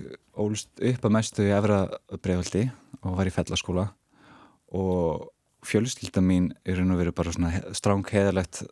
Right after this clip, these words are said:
eh, verkafólk og voru ekki með nein tengsl inn í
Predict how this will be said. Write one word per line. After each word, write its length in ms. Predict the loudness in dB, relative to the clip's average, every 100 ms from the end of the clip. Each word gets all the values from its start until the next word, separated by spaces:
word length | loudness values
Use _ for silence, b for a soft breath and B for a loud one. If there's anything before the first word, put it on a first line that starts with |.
| _
eh, 280 | -8 -6 -4 -4 0
verkafólk 840 | 0 0 0 0 0 -6 -12 -12 -12 -12
og 380 | -6 -4 -2 -2
voru 280 | 0 0 0
ekki 160 | 0
með 240 | 2 2 2
nein 200 | 0 -2
tengsl 500 | -4 -2 -2 -2 0
inn 160 | 2
í 120 | 2